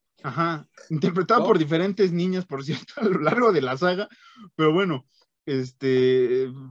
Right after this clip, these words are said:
Speaker 1: se entiende, ¿no? Se tardaron un chingo en la película. Esta última película sale en dos mil dieciséis, <clears throat> y bueno, pues, pues les podemos comentar que todo lo que soñó y escuchó en este podcast fue un sueño,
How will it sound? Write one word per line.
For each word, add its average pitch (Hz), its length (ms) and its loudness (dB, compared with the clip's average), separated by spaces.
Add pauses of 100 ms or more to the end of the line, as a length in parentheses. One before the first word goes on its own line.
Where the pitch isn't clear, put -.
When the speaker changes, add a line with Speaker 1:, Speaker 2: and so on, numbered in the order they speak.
Speaker 1:
se 165 80 -4
entiende, 151 440 0
¿no? 165 160 -6
Se 139 120 -10
tardaron 151 340 -2
un 151 80 -4
chingo 156 240 -6
en 127 60 -4
la 117 100 -8
película. 143 280 -6
Esta 226 200 2
última 254 280 -2
película 196 440 -2
sale 190 200 -4
en 196 80 -4
dos 143 120 -8
mil 175 160 -4
dieciséis, 160 640 -2 (880)
<clears throat> 190 540 0
y 160 100 -4
bueno, 170 380 0 (1300)
pues, 143 400 0 (1080)
pues 120 240 -12
les 127 140 -6
podemos 220 380 0
comentar 175 400 -2
que 180 100 0
todo 214 260 0
lo 175 140 0
que 131 240 -4
soñó 170 680 -6
y 127 120 -6
escuchó 131 300 -8
en 175 80 -4
este 175 160 -6
podcast 165 320 -10
fue 175 100 -6
un 160 60 -6
sueño, 175 380 -8